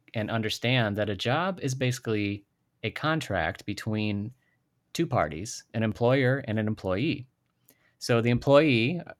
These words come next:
agrees to perform some specified tasks or duties for the employer, and in return, the employee is given some compensation. And this is a contract that can be ended by either party at any time. Obviously, the employer can,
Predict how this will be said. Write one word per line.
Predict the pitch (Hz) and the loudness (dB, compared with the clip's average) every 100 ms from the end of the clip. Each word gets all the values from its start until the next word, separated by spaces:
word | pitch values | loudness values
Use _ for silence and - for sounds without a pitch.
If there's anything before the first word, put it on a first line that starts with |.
| _ | _
agrees | 123 120 107 104 | -2 2 0 0
to | - | -6
perform | - - 107 98 | -10 -4 -2 -2
some | - 95 92 92 | -2 -2 -2 -4
specified | - 98 - 92 90 | -2 -2 0 -2 -2
tasks | - 160 160 147 - - | 0 2 2 0 -4 -6
or | 98 | -2
duties | 120 151 143 143 135 - _ _ _ _ | 0 2 2 2 0 -6 _ _ _ _
for | 123 127 | 0 2
the | 143 135 | 4 4
employer, | 131 131 101 87 90 147 - _ - | 2 2 0 0 -2 -6 -10 _ -4
and | 113 | 0
in | 117 | 2
return, | 117 - 101 107 | 0 0 0 2
the | 131 | 2
employee | 123 120 92 95 101 | 2 0 0 0 0
is | 110 | -2
given | - 87 95 | -4 -4 -4
some | 98 87 87 87 - - | -6 -6 -6 -8 -12 -10
compensation. | 82 - - 196 - - - _ _ _ _ _ _ - | -8 -6 -4 -2 -2 -6 -14 _ _ _ _ _ _ 0
And | 120 | 2
this | 151 165 | 2 2
is | 170 | -2
a | |
contract | 175 123 123 123 107 - | 0 0 2 2 0 0
that | 107 90 - | -2 -2 -4
can | 101 | -6
be | 98 85 | -4 -2
ended | 104 110 | -2 -2
by | 95 73 | -2 -2
either | 98 101 | -4 -6
party | - 85 90 107 | -2 -2 0 -2
at | |
any | 90 107 | -2 -4
time. | - 90 90 110 127 127 _ _ 92 | -4 -4 -2 -2 -2 -4 _ _ -4
Obviously, | 95 98 101 | -2 -2 -4
the | 98 | -2
employer | 98 98 95 95 98 | -4 -2 0 0 -4
can, | - 98 95 | -6 -4 -6